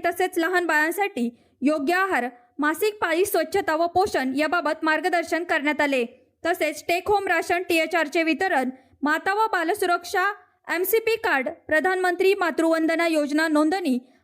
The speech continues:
आयुष्यमान वयवंदना कार्ड, सिकल सेल कार्ड, पोषण ट्रॅकरमध्ये लाभार्थी नोंदणी करण्यात आली. यावेळी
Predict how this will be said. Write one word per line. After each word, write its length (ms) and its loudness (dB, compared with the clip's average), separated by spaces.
आयुष्यमान 720 0
वयवंदना 540 2
कार्ड, 340 -2
सिकल 420 0
सेल 260 0
कार्ड, 320 -2
पोषण 360 0
ट्रॅकरमध्ये 680 0
लाभार्थी 480 0
नोंदणी 400 2
करण्यात 400 -2
आली. 260 0
यावेळी 500 2